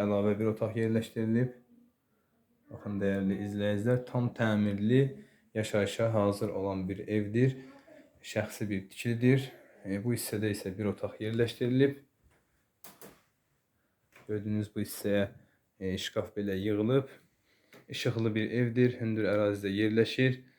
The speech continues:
Qapıları gördüyünüz kimi, e, bahalı qapılar quraşdırılıb.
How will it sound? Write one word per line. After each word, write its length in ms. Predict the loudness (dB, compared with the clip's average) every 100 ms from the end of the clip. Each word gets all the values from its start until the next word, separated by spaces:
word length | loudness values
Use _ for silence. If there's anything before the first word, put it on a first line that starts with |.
| _ _ _ _ -20 -20 _ _ _ _ -20 -16 -16 -16 -6
Qapıları 440 | -4 -2 2 4 6
gördüyünüz 480 | 6 6 2 2
kimi, 260 | -4 -2 -4 -6
e, 280 | -4 2 12
bahalı 360 | 12 12 6 2
qapılar 420 | 0 2 0 0 -10 -10
quraşdırılıb. 680 | -2 -2 -2 0 4 4 4